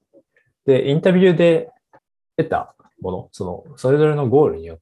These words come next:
て、まあ、どういう行動を取るのかっていうことが、まあ、インタビューでヒントを得られたので、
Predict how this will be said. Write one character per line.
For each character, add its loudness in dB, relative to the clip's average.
て、 -10
ま -10
あ、 -10
ど 2
う 2
い -2
う -10
行 -4
動 -2
を -8
取 -6
る -10
の -12
か -16
っ -20
て -6
い -2
う -4
こ -20
と -4
が、 0
ま -4
あ、 -6
イ -4
ン -4
タ 2
ビ 2
ュ 2
ー -8
で -4
ヒ -8
ン -4
ト -8
を -6
得 -4
ら -2
れ -6
た -10
の -12
で、 -2